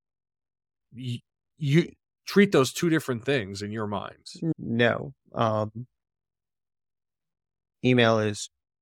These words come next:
Speaker 2: asynchronous. It is.
Speaker 1: It doesn't have to
Speaker 2: No,
Speaker 1: be.
Speaker 2: but that's one of the attributes.
Speaker 1: But that's how, but that's how we've grew up
Speaker 2: Oh,
Speaker 1: and
Speaker 2: no, I
Speaker 1: we're
Speaker 2: know, I
Speaker 1: trained
Speaker 2: get that.
Speaker 1: ourselves to
Speaker 2: But
Speaker 1: be.
Speaker 2: it, that's the value proposition, like,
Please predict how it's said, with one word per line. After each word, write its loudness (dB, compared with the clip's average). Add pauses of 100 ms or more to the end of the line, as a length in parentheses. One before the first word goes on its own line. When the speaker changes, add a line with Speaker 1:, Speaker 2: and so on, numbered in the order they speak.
(140)
Speaker 2:
asynchronous. 0 (1400)
It 0
is. 0 (260)
Speaker 1:
It -6
doesn't 4
have 2
to 2
Speaker 2:
No, 8
Speaker 1:
be. 2
Speaker 2:
but 2 (160)
that's 4
one 4
of 4
the 2
attributes. -2 (240)
Speaker 1:
But -2
that's 4
how, 6
but 0
that's 6
how 6
we've 0
grew 2
up 6
Speaker 2:
Oh, 4
Speaker 1:
and 2
Speaker 2:
no, 4
I 2
Speaker 1:
we're 2
Speaker 2:
know, 2
I 0
Speaker 1:
trained 2
Speaker 2:
get 4
that. 0
Speaker 1:
ourselves -8
to -8
Speaker 2:
But 4
Speaker 1:
be. 0
Speaker 2:
it, -12
that's 4
the 2
value -4
proposition, -6
like, -12